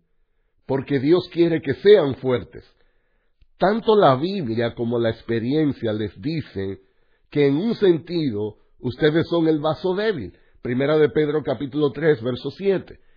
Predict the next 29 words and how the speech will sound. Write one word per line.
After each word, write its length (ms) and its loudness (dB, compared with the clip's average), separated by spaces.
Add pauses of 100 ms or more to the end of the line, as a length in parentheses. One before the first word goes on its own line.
(680)
El 160 2
noventa 440 4
y 80 -4 (140)
cinco 460 -4
por 180 -4
ciento 500 0
de 100 -4
los 260 -4
hombres 360 -2 (140)
adultos 760 -2
en 140 -4
el 120 -2
mundo 480 -4 (460)
son 360 2
físicamente 960 -2
más 280 -4
fuertes 560 -2 (920)
que 140 -4
el 100 0
noventa 440 0
y 60 -4 (120)
cinco 400 -6
por 160 -8
ciento 440 -8
de 80 -10
las 180 -10
mujeres 500 -6
adultas. 520 -20 (580)
Entonces, 540 -2